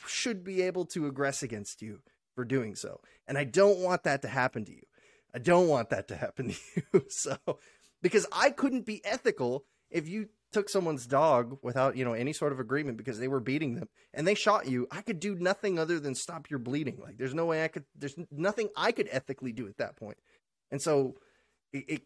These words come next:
creates a, a chain where you have to then ask people if they want to support you, that they also have to be unethical to do so. And it, it, it's a very,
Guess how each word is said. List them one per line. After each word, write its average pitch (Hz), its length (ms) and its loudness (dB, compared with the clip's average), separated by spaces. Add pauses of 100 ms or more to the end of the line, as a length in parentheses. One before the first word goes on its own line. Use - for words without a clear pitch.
creates 185 500 4
a, 156 160 0
a 139 60 -6
chain 202 400 0
where 151 80 -2
you 139 100 -2
have 165 220 -2
to 151 80 -2
then 160 340 0
ask - 320 -4
people 156 300 -4
if 143 100 -4
they 147 80 0
want 143 200 -2
to 139 60 -6
support - 500 -4
you, 120 220 -2
that 131 180 -6
they 160 160 -6
also 160 340 -2
have 131 240 -6
to 127 80 -10
be 120 160 -6
unethical 117 600 -6
to 117 140 -12
do 131 200 -6
so. - 260 -10 (640)
And 113 300 -6 (600)
it, 110 100 -16 (300)
it, 120 200 -10
it's 123 180 -6
a 123 40 -8
very, 139 520 0